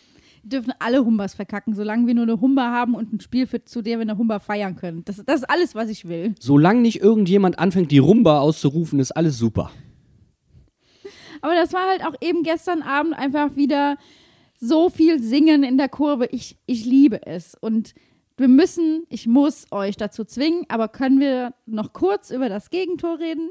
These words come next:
Speaker 1: wie unnötig das einfach war?
Speaker 2: Ja, es ist halt genau das.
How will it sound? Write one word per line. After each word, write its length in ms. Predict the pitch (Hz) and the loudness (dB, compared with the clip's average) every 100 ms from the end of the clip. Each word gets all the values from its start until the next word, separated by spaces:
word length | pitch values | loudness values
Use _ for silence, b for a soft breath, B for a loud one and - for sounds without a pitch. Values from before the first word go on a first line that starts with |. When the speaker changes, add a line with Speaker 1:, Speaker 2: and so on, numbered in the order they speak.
| 349 | -8
Speaker 1:
wie 120 | 254 | -8
unnötig 520 | - 285 339 330 - 294 | -6 -4 -2 -4 -6 -8
das 160 | 302 | -10
einfach 420 | - 233 262 262 | -10 -8 -6 -6
war? 360 | 247 240 262 269 277 _ _ _ _ _ _ _ | -6 -6 -4 -6 -8 _ _ _ _ _ _ _
Speaker 2:
Ja, 220 | 127 151 | -2 0
es 80 | 185 | 0
ist 160 | 151 - | -2 0
halt 160 | 170 | 0
genau 300 | 165 156 156 | 2 4 4
das. 340 | 165 147 - | 2 0 -2